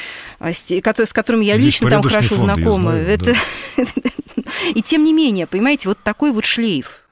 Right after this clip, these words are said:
Speaker 1: да, шлейф, потому что наверняка есть какие-то фонды, которые берут вот такие высокие,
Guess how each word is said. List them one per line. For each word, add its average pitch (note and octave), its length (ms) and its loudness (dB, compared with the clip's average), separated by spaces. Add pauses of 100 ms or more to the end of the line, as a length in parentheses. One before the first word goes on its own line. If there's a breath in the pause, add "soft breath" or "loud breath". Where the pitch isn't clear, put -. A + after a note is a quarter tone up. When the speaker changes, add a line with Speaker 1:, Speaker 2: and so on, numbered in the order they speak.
(140)
Speaker 1:
да, G#3 320 -4
шлейф, F#3+ 300 -4
потому E3 160 -6
что - 120 -6
наверняка A3 400 0
есть C4+ 320 0
какие-то - 380 -6
фонды, B3 280 -2
которые F3+ 320 -6
берут A3 320 -4
вот D3+ 140 -8
такие D#3+ 320 -6
высокие, F3+ 560 -4